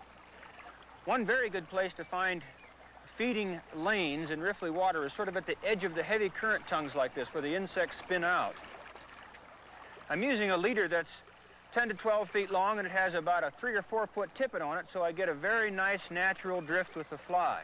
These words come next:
Just cast it up there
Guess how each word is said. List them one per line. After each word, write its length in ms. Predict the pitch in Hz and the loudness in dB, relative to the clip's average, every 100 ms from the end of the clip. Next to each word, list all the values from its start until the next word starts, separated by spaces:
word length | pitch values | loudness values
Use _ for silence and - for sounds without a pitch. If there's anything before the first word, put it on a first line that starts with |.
| - - - - - - - - - - - - - - - - - - - - - | -10 -20 -20 -20 -20 -20 -20 -20 -20 -20 -20 -20 -20 -20 -20 -20 -20 -20 -20 -20 -20
Just 160 | - - | -14 -4
cast 280 | 175 196 202 | -4 -4 -2
it 80 | |
up 140 | 208 202 | -4 -2
there 260 | 214 220 | -4 -4